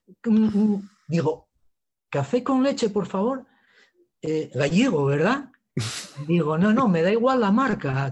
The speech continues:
Speaker 1: tronco". Dice, "No, no, que tú eres gallego". Digo, "¿Cómo gallego, tío? Pero solo he dicho café con leche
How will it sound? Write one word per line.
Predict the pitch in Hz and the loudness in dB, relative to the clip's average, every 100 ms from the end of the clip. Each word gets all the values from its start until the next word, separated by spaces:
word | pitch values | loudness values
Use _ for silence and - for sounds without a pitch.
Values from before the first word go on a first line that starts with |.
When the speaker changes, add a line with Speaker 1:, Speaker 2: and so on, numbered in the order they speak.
| - | -8
Speaker 1:
tronco". | 202 233 220 135 - - - | -4 -2 0 -4 -6 -16 -12
Dice, | 135 190 | -4 2
"No, | 233 | 4
no, | 254 269 | 4 2
que | 180 | 0
tú | 196 | 2
eres | 226 277 | 2 2
gallego". | 233 214 294 170 | 2 2 2 0
Digo, | 131 | 0
"¿Cómo | - 190 330 | 0 0 0
gallego, | 330 302 151 135 135 | 0 -2 -2 0 -2
tío? | 135 269 156 | 0 0 0
Pero | 143 | -2
solo | 127 190 269 | -4 0 2
he | |
dicho | 285 277 | 2 0
café | - 139 233 | -2 -2 -2
con | 247 170 151 | 0 0 2
leche | 165 196 320 302 | 2 2 -4 -6